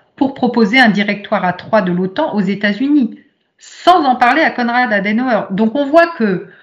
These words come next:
bien sûr, l'axe franco-allemand est important, mais que c'est avant tout un,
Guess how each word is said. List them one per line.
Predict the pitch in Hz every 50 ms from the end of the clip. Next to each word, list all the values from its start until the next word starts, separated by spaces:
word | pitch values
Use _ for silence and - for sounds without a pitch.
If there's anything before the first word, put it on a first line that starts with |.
| _ _ _ _ _
bien | - 165 208 214
sûr, | 214 - - 277
l'axe | 247 208 208 -
franco-allemand | - 220 208 208 - 226 208 196 196 202 208 202
est | 190 185
important, | 196 180 180 - 208 208 208 - 311 370 330 233
mais | 208 196 202 214 254 269 -
que | - - 330 349 392 440 - - - _ _
c'est | _ _ -
avant | 208 202 208 214
tout | 208 - - 269 233
un, | 202 185 175 170 165 160 156 156 160